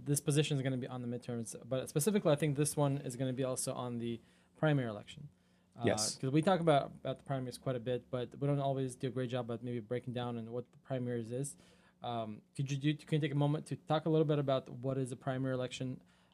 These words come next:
Speaker 1: Because everybody thinks about November, right?
Speaker 2: Right.
Speaker 1: Uh, but nobody ever thinks about the primaries. So, uh, the one thing we always talk about is you have to be registered, um, uh, in order to vote for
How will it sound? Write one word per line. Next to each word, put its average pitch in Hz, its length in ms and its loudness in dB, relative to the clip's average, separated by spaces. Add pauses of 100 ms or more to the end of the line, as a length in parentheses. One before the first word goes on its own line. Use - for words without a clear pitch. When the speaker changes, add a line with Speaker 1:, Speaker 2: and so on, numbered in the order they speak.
(140)
Speaker 1:
Because 131 180 -4
everybody 156 240 6
thinks 139 180 0
about 123 160 -2
November, 123 320 -4
right? 120 220 -8 (160)
Speaker 2:
Right. 104 180 6
Speaker 1:
Uh, 57 180 -8
but 123 140 -4 (280)
nobody 143 240 4
ever 131 120 2
thinks 131 240 -4
about 120 140 -6
the 110 60 -12
primaries. 113 500 -10 (380)
So, 127 240 -4
uh, 139 240 -6
the 143 80 4
one 180 120 10
thing 180 120 6
we 165 80 8
always 156 260 6
talk 151 240 2
about 135 240 4
is 123 240 -2
you 131 100 0
have 127 100 2
to - 40 -20
be 131 100 2
registered, 127 600 2 (120)
um, 110 360 -6 (200)
uh, 117 260 -10 (140)
in 127 120 -2
order 127 140 2
to - 120 -6
vote 135 320 4
for 123 320 0